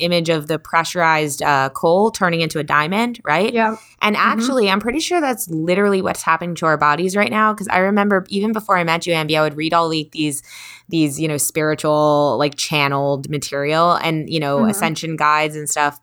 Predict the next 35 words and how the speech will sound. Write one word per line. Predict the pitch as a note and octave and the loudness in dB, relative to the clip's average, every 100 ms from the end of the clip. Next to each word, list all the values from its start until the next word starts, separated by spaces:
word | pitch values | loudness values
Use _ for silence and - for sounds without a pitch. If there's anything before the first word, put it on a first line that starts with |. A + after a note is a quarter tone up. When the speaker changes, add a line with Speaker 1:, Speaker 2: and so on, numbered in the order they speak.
| - | -6
Speaker 1:
blogging | D3+ C#3+ D3 D3 C#3+ | 0 2 0 -4 -4
about, | C#3+ C#3+ C#3 | 0 2 2
like, | C#3 C#3 | -2 -4
what's | D3+ - | -4 0
happening | C#3 C#3+ C#3+ | 0 0 -6
with | C#3+ | -4
the | C#3+ | -4
ascension. | C#3+ C#3+ C#3+ E3+ F3 F#3+ | -2 -2 -2 -2 -2 0
Speaker 2:
<clears throat> | B3+ A3 - | 0 -2 -4
Speaker 1:
And | F3+ | 0
they | F#3 | 0
would | F#3 | 2
be | G3 | 0
talking | F3 E3+ F3+ F3 | 0 -2 -2 -4
about | E3 D#3 | -2 0
how | E3 D#3 D3+ D3 - _ | 2 2 0 -2 -8 _
our | D3 D#3 D#3 D3 - | 2 2 2 0 -4
carbon | - - F#3+ A3 G#3 D#3+ D#3 C#3 | -10 -2 0 2 2 2 -2 -2
bodies, | C3+ B2+ C3 C3+ A#3 A#3 - - _ | 0 0 0 -4 -4 -4 -10 -12 _
which | D3+ D#3 - | -8 -6 0
are | D3+ D3+ | 0 0
bodies, | - F3+ E3 D#3 D#3+ | 2 2 2 -2 -4
which | D3 | -2
are | D#3 | 2
made | D3+ | 4
of | C#3+ - | 2 0
carbon, | - G3+ F3 D3 D3 D3 - - | 0 2 2 0 0 -4 -6 0
are | E3 | 0
Speaker 2:
Mm-hmm. | D#3+ | 0
Speaker 1:
turning | B3 F3 F3 F3 | 2 4 4 0
into, | E3 D#3+ D3+ - D#3 D#3 D3+ D3 - | -2 -2 -2 -2 2 2 2 2 0
um, | D3+ C#3+ C#3+ C#3 C3 - | 0 2 2 0 -4 -12
crystalline, | - A3+ - E3+ A#2+ G#2 F2 | -4 -2 0 -2 -2 -6 -8
crystalline | - B3 - E3+ D3 | -2 -2 0 0 0
bodies. | C3+ G#2+ - - - | 2 0 0 -6 -12